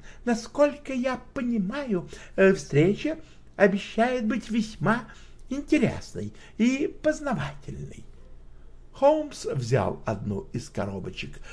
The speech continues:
с нюхательным табаком и направился к своей импровизированной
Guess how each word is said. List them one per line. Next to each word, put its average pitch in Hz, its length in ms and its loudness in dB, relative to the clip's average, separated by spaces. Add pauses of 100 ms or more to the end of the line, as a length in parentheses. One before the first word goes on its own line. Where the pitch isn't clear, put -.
(180)
с - 120 -8
нюхательным 123 880 2
табаком 254 520 0 (360)
и 311 140 8
направился 247 840 0
к - 80 -8
своей 220 540 2
импровизированной 185 1300 -2